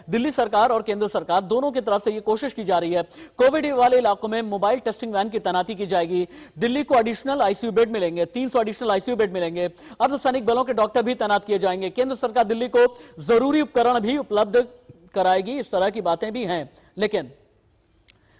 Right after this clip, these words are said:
हम चलते हैं एक बार के लिए पुलकित नागर के पास में। पुलकित नागर, दिल्ली के मुख्यमंत्री अरविंद केजरीवाल ने यह कह तो दिया है कि मिनी लॉकडाउन के लिए प्रस्ताव भेज दिया गया है, लेकिन मिनी लॉकडाउन का प्रारूप क्या होगा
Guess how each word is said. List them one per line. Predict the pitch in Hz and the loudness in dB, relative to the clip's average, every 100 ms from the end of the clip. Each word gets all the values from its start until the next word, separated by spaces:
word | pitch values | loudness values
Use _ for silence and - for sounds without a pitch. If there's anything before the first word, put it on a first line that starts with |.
| _ | _
हम | 196 | -4
चलते | 220 220 233 | -2 0 2
हैं | 240 | 2
एक | 214 | 2
बार | 214 | 2
के | 233 | 2
लिए | 233 254 | 0 -2
पुलकित | 226 220 196 | 0 -2 0
नागर | 196 214 | 0 0
के | 208 | 0
पास | 170 170 | -2 -4
में। | 175 | -6
पुलकित | 208 240 | -2 0
नागर, | 202 160 127 _ _ - - - | 0 -2 -8 _ _ -20 -20 -6
दिल्ली | 220 262 | -2 0
के | 311 | 0
मुख्यमंत्री | 285 277 269 285 | 0 0 0 2
अरविंद | 254 262 262 | 2 2 2
केजरीवाल | 233 233 220 247 | -2 2 0 0
ने | |
यह | 240 | -2
कह | 233 208 | 0 0
तो | 208 | 0
दिया | 190 175 | -2 0
है | 180 277 | 0 -2
कि | 262 | -4
मिनी | 233 214 254 | -4 -2 -2
लॉकडाउन | 233 202 185 208 262 | 0 0 0 -2 0
के | 226 | -2
लिए | 254 | -2
प्रस्ताव | 226 202 220 | -2 -2 0
भेज | 208 202 | 0 0
दिया | 190 185 | 0 0
गया | 170 175 | 2 0
है, | 269 | 2
लेकिन | 226 254 269 302 - - - _ _ - | 0 0 -2 -4 -14 -20 -20 _ _ -6
मिनी | 202 247 311 320 | -2 0 0 4
लॉकडाउन | 262 226 254 285 285 | 2 4 2 2 2
का | 269 277 285 285 - _ _ _ | 4 6 4 0 -10 _ _ _
प्रारूप | 208 202 240 254 | 2 2 2 -2
क्या | 240 214 | 2 2
होगा | 196 185 170 131 | 2 0 0 -2